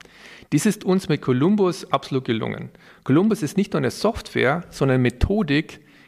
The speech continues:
klinische Prüfungen effizient durchzuführen. Das fängt bei der Dokumentation an,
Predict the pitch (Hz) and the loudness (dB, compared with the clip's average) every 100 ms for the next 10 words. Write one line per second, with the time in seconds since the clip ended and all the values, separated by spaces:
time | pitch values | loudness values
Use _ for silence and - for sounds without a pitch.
0 | _ - 196 233 190 135 - 170 - 156 | _ -2 2 2 0 -4 -2 -4 -2 -4
1 | - - 143 - 151 151 139 131 - - | -4 -4 -6 0 0 2 -2 -2 -8 -12
2 | - - - - _ _ - - - _ | -12 -10 -12 -14 _ _ -20 -20 -20 _
3 | - - - 180 190 143 131 135 - 127 | -10 -2 2 2 2 0 2 0 2 2
4 | 120 - - 120 123 131 208 233 | 2 0 -6 -4 0 2 2 0